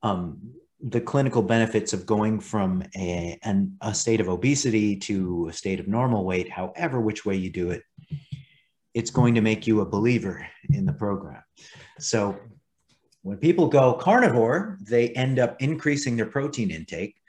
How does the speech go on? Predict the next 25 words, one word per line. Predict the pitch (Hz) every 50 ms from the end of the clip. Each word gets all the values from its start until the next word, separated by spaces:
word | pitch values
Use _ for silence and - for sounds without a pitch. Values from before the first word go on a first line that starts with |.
| - - - - - - _ - - _ -
uh, | 107 104 95 98 101 - -
and | 113 107
they | 110 107 110 -
end | - 135 127 131 123
up | 123 113 101 - - - 107 101
decreasing | - 147 170 156 - - 170 156 156 - 135 120 117
their | 117 117 110 131
overall | 135 143 131 117 127 120 113 117 113 113
caloric | - 117 117 120 147 202 - - - -
intake | 104 101 95 98 98 113 101 -
because | 101 - 107 98 -
they're | - 101 101
more | 101 92 92 95
satiated. | - - 117 123 147 - - 98 85 76 - 78 92 98 _ _ _ - - - - - - _ _
And | - 117 113 117 110
for | 120 120
the | 110 110
first | - - 147 143 - -
time, | 139 135 147 151 143
they're | 120 107 92
seeing | - - 120 110 110 107 98 95
weight | 107 120 147 156 151 -
fly | - 120 110 92 92 92
off | 85 78 80 - - -
them. | 87 104 135 -